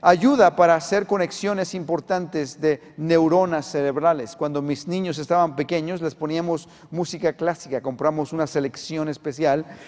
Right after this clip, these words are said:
y, y escuchaban a Mozart y Bach y, y todo tipo de música clásica, porque, eh, esto establece,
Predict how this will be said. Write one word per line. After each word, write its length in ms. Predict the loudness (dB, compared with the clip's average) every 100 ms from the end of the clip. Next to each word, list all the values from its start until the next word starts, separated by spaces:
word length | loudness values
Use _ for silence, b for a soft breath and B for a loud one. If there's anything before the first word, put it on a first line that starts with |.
| B B
y, 220 | -2 -2
y 140 | -2 -4
escuchaban 640 | -4 -8 2 4 4 2
a 80 | 0
Mozart 680 | 2 0 0 0 0 0 -2
y 160 | -6
Bach 560 | -8 -4 -2 0 -4 -12 -12
y, 260 | -8 -8 -10
y 40 |
todo 320 | 0 2 4
tipo 340 | 0 -4 0 0
de 160 | 0 B -8
música 360 | -8 -2 -2
clásica, 600 | -2 -2 -4 -6 -2 -2 -2 B B
porque, 380 | -4 2 0 B B B
eh, 220 | -6 -2 -2
esto 220 | -2 -6
establece, 880 | 0 0 2 0 -2 -4 -2 -2